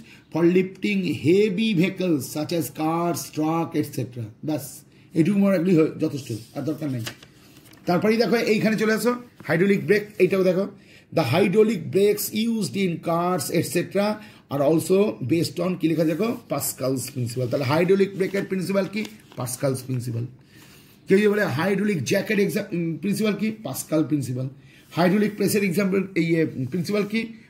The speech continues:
Pascal principle। তাহলে মূল কথাটা তোমাদের আজকের যে lesson, সেই লেসনে কি থাকলো? কাকে ব-, ফাস-, পাস্কাল লয়ের ডে-, ইয়েটা, ডেসক্রিপশনটা, মানে স্টেটমেন্টটা,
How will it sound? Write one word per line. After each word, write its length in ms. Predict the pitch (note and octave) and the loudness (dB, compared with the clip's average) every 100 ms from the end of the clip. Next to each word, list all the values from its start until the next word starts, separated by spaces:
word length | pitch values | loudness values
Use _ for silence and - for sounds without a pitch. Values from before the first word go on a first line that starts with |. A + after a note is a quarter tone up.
| _ | _
Pascal 360 | C#3+ C#3+ F3+ E3 | -8 -6 -2 -2
principle। 420 | D3+ C3 B2 B2 | -2 -4 -4 -4
তাহলে 200 | D#3+ D#3 | -2 0
মূল 300 | E3+ A3+ A#3+ | 2 2 2
কথাটা 340 | G3+ F3 G3 | 2 0 0
তোমাদের 320 | G#3 F3+ F#3+ G#3+ | -2 -2 -2 0
আজকের 380 | E3+ B2 F3+ | -2 -2 -4
যে 100 | C3+ | 0
lesson, 420 | F3 D#3+ F#3+ A#3 B3+ - - | 0 0 0 -2 -4 -10 -12
সেই 160 | - E3 | -4 -2
লেসনে 320 | D#3 F3 F#3+ | 0 -2 -4
কি 180 | - F3+ | -4 -6
থাকলো? 500 | E3+ D#3+ G3+ C4 C#4 - - - - | -4 -2 0 0 -2 -6 -20 -20 -10
কাকে 300 | C3+ - F#3+ | -6 0 0
ব-, 140 | F3 A#2 - - | 0 -4 -10 -8
ফাস-, 460 | F#3 - - - - | -6 -6 -12 -16 -8
পাস্কাল 400 | F3 - A#3 A#3+ | -6 -2 0 2
লয়ের 200 | A3+ A3+ D3+ - | 2 2 -2 -8
ডে-, 420 | A#2 B2 - D#3 | -4 -4 -2 0
ইয়েটা, 340 | D#3+ D#3+ B2+ G#2 | 0 0 -4 -2
ডেসক্রিপশনটা, 840 | B2+ D#3 - A3 - A3+ G#3 C4+ D#4 - | -2 -2 -2 -2 0 0 2 0 -2 -6
মানে 200 | D3 C#3+ | -4 -4
স্টেটমেন্টটা, 720 | - D#3+ D#3 A3 A3+ C4 C#4+ | -2 -4 -2 -4 -2 -4 -4